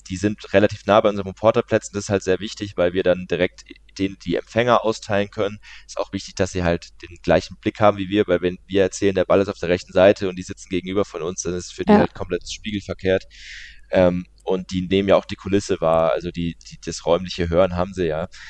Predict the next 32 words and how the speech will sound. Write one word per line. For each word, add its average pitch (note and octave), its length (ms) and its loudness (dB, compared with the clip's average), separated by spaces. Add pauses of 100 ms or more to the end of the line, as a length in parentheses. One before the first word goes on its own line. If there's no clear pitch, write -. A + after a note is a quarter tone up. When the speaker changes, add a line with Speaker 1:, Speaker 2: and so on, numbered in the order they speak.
(320)
Speaker 1:
Ähm, F2+ 320 -2 (460)
und F#2+ 520 -4
was E2+ 180 4
ich - 140 0
aber G2 160 4
aus F#2 120 0
Sta-, F2 200 4
anderen - 240 -2
Stadien G#2 260 2
zum - 120 -18
Beispiel - 260 -8
kenne, G2+ 240 -2
aus F#2 120 -6
Gesprächen G2 540 -4
mit - 260 -12
Blinden, F#2 320 -6
Sehbehinderten, F#2+ 680 -2
ist, - 160 -10
dass F2 160 -2
es - 100 -14
da F2+ 80 -8
teilweise F#2 420 -2
doch - 160 -8
sehr F#2 260 -2
begrenzt F2+ 500 -4
ist. - 320 -6
Mir F#2 160 -4
hatte - 180 -12
Tanja G2 380 -2
mal F#2+ 160 0
erzählt, G#2 380 -2
so F2+ 220 -6